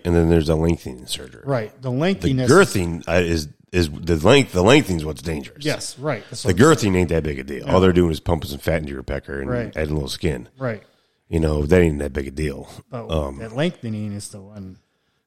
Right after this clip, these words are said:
Speaker 1: the, so the only thing that I've ever seen with the lengthening is where they actually, like, like, go up, like, underneath your taint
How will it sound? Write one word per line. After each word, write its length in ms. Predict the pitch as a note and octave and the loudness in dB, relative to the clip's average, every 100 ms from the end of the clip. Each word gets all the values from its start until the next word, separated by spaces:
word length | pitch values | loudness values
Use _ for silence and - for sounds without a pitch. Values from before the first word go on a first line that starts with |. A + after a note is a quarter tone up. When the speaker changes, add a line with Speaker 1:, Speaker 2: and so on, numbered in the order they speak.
| _ | _
Speaker 1:
the, 200 | A2+ B2 | 6 6
so 180 | A2 C#3 | 6 6
the 80 | C3 | 8
only 140 | D#3+ | 8
thing 180 | D#3 D#3+ | 6 4
that 120 | A2 | 6
I've 160 | F#2+ G2+ | 6 6
ever 140 | A2 G2+ | 4 2
seen 300 | - G#2 G2 | 0 2 2
with 120 | E2 | 0
the 60 | |
lengthening 360 | E2 E2+ E2+ F2+ | -2 -2 0 -2
is 100 | D#2+ | -2
where 160 | E2 E2 | -4 -6
they 160 | D2 | -6
actually, 340 | E2 D#2 E2 D#2 | -10 -10 -10 -12
like, 280 | D2 C#2 - - _ | -14 -16 -20 -20 _
like, 320 | D2+ C#2+ _ _ _ _ _ D2+ | -18 -18 _ _ _ _ _ _
go 120 | E2+ | -14
up, 100 | D#2+ | -10
like, 180 | E2 D#2+ | -10 -10
underneath 320 | D#2+ D#2+ D#2 | -8 -8 -10
your 100 | D2 C2 | -12 -16
taint 320 | E2 D#2 | -10 -10